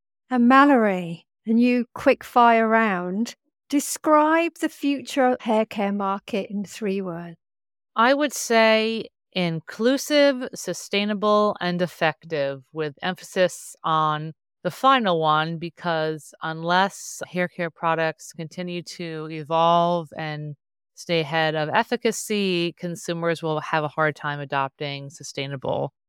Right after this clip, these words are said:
Speaker 2: products as well as inclusive formats as well.
Speaker 1: And for you, Rebecca, describe the future of hair care in three words.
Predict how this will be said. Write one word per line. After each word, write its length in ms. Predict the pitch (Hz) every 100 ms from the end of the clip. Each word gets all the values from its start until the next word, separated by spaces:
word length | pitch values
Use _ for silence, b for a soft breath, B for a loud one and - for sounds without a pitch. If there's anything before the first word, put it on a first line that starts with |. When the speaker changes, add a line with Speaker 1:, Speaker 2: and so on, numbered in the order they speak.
| -
Speaker 2:
products 600 | - 139 120 - - -
as 180 | 135
well 220 | 151 135 131
as 140 | 135
inclusive 540 | 135 139 139 135 - -
formats 540 | - 90 90 87 160 -
as 180 | - -
well. 320 | - - - _ _ -
Speaker 1:
And 180 | 233 226
for 120 | 254
you, 340 | 240 262 254
Rebecca, 680 | 226 220 202 - 214 180 190 - _ _
describe 600 | 226 - - 240 254 262
the 100 | 247
future 380 | - 247 240 214
of 100 | -
hair 260 | - 214
care 320 | 220 - 214 214
in 80 |
three 320 | 202 - 214 208
words. 600 | 208 202 214 - -